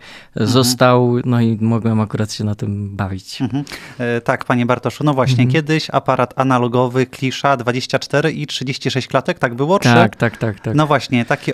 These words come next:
Speaker 1: ograniczone możliwości.
Speaker 2: Mhm.
Speaker 1: Dzisiaj mamy do czynienia z aparatem cyfrowym. E, technika
Speaker 2: Mhm.
Speaker 1: idzie do, do przodu, postęp.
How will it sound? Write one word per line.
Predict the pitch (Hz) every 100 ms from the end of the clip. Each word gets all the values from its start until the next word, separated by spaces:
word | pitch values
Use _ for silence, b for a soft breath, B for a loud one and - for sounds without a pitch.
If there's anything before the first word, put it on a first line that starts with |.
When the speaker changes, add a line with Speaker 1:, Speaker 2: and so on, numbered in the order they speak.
| 165
Speaker 1:
ograniczone | 151 147 143 - 156 131
możliwości. | 120 110 131 120 135
Speaker 2:
Mhm. | 156
Speaker 1:
Dzisiaj | 160 - 147
mamy | 147 139
do | 135
czynienia | - 139 139 139 131
z | 135
aparatem | - 131 127 127 - 123
cyfrowym. | 117 135 - 131 113 131 135 B B -
E, | 113 113 113 -
technika | 151 - 165 - 143
Speaker 2:
Mhm. | 127 135
Speaker 1:
idzie | 123 131 117
do, | 120 117
do | 113 117
przodu, | - 131 131 127
postęp. | 131 - - 147